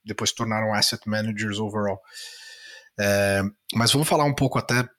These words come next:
entrando no assunto de private equity e venture capital, da situação atual, eu acho que da, da, da, do, do, da onde estamos aqui no, no ciclo com relação a,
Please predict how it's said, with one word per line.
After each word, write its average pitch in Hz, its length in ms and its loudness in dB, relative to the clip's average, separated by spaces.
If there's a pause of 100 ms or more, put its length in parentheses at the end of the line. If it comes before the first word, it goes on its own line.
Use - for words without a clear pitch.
(280)
entrando 110 400 2
no 107 120 2
assunto 101 420 0
de 104 160 0
private 104 380 2
equity 101 300 0
e 101 140 2
venture 104 380 0
capital, 104 420 0
da 107 240 0
situação 117 540 4
atual, 104 480 2
eu 101 60 2
acho 98 160 0
que 98 100 -10
da, 98 160 0
da, 92 180 -10
da, 80 240 -10
do, 101 240 -12
do, 87 200 -20
da 90 100 -8
onde 117 260 2
estamos 107 540 2
aqui 104 240 -6
no, 95 460 -4
no 104 140 -2
ciclo - 520 0
com - 160 -6
relação 104 580 2
a, 95 240 0